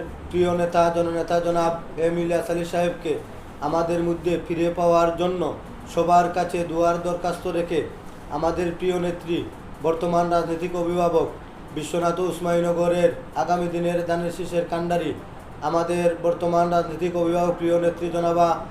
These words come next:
তাসদিনা রুজদিল লুনা ম্যাডাম আগামী সংসদ নির্বাচনে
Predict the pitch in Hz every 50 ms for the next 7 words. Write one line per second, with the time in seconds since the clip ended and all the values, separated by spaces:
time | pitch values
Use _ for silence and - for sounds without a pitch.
0 | - - - - - 175 180 175 - - 165 175 180 180 180 175 175 170 160 151
1 | 175 175 175 170 170 170 170 165 175 180 180 175 175 170 170 170 - - - -
2 | - - - 143 156 160 170 165 170 170 175 170 - - 175 170 - - - 180
3 | 175 175 185 180 175 180 175 180 175 175 - - 180 170